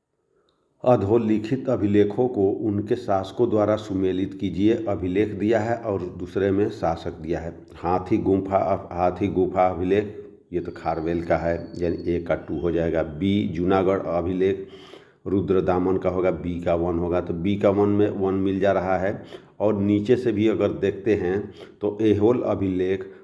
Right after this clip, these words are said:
पुलकेशिन द्वितीय का है, यानी डी का तीसरा अगर आपको कन्फर्म मालूम है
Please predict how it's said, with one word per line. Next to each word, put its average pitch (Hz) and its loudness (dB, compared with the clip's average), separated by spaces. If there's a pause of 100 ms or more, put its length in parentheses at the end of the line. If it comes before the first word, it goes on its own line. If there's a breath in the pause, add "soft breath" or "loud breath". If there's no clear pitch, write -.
(140)
पुलकेशिन 104 2
द्वितीय 92 0
का 104 0
है, 87 -4 (260 loud breath)
यानी 104 2
डी 101 0
का 107 4
तीसरा 101 -2
अगर 98 -2
आपको 95 -2
कन्फर्म 98 -4
मालूम 92 2
है 85 -2